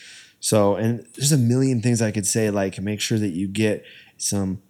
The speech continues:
sort of, like, accountability partner, make sure that you have some sort of a plan, you know, that you could follow. Um, but honestly, the biggest thing that's gonna really help you beside,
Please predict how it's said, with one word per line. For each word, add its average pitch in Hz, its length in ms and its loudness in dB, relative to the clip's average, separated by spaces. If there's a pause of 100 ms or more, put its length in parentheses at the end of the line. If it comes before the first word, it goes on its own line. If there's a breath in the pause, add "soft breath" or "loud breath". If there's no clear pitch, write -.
sort 98 260 -2
of, 90 140 -4
like, 85 340 -12
accountability 95 800 -4
partner, 104 680 -2 (240 loud breath)
make 92 200 -6
sure 101 280 -4
that 92 260 -6
you 95 120 -2
have 90 400 -6
some 92 220 -4
sort - 220 -2
of 80 140 -12
a - 100 -14
plan, 101 800 -4
you 92 260 -4
know, 95 160 0
that 90 120 -4
you 92 120 -6
could 90 160 -8
follow. 92 560 -4 (560 loud breath)
Um, 87 640 -8
but 104 260 -6
honestly, 139 460 0
the 107 120 -2
biggest 139 400 -2
thing 131 100 4
that's 123 160 0
gonna 101 220 -2
really 101 320 0
help 98 280 -2
you 110 80 2
beside, 95 500 -4